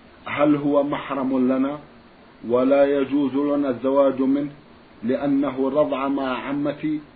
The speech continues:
ويكون أخا لها وابن أختها، مع العلم أنني أتغطى عنه حتى أعلم الحكم؟"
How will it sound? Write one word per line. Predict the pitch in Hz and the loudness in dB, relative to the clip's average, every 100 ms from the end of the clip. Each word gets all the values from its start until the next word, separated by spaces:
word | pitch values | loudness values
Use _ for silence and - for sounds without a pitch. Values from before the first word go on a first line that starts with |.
| - - 110 | -20 -10 0
ويكون | 135 135 123 147 143 131 135 | 2 2 0 0 2 2 0
أخا | 147 143 143 | -4 -4 -2
لها | 135 139 139 147 156 160 | 0 0 -2 -4 -6 -6
وابن | 123 123 127 131 | -6 -2 -2 -2
أختها، | - - 147 147 160 - - - | -6 -8 -6 -6 -8 -10 -20 -6
مع | 131 139 131 | 0 0 0
العلم | 139 123 147 143 131 | -2 -2 -2 -2 0
أنني | 131 131 131 127 123 | 0 2 2 0 -2
أتغطى | 135 - 151 156 147 135 123 | -8 -6 -6 -4 -2 -2 -2
عنه | 143 160 139 - - | -4 -6 -10 -16 -20
حتى | - 147 156 - - 139 127 117 | -8 -4 -4 -8 -8 -4 -2 -2
أعلم | 135 143 139 147 147 127 | -2 -4 -4 -6 -4 -6
الحكم؟" | 117 - 120 - 113 | -6 -6 -10 -8 -10